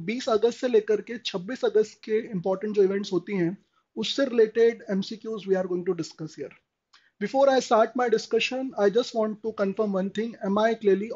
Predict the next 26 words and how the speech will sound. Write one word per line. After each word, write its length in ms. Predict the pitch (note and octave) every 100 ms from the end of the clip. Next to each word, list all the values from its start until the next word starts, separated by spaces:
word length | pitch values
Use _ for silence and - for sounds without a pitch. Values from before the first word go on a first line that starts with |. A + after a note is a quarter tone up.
| F3
audible 400 | E3+ F#3 A#3+ D4 -
and 320 | F#3+ F#3 E3+
visible 320 | F3 F3+ F3+
to 120 | F3+
every 160 | D#3+ D#3
one 160 | D#3 D3+
of 140 | -
you? 80 | C3 _ _ _ _
If 40 | -
you 60 | F#3+
just 180 | G#3
confirm 380 | G#3 G3+ G#3+ B3+ B3
the 100 | B3
audibility 440 | G#3+ G#3 A3 A#3+
and 140 | A3 G3+
visibility 400 | F3 G3+ A3 A#3+
in 100 | A#3
this 200 | A#3+ -
regard, 440 | B3 C4 C#4 G3+
we 100 | G3+ G#3+
are 80 |
going 220 | G#3 G#3 G3
to 80 | G#3 G3+
continue 400 | E3 F#3 F#3+ A3
with 140 | F3 F3
our 200 | G3+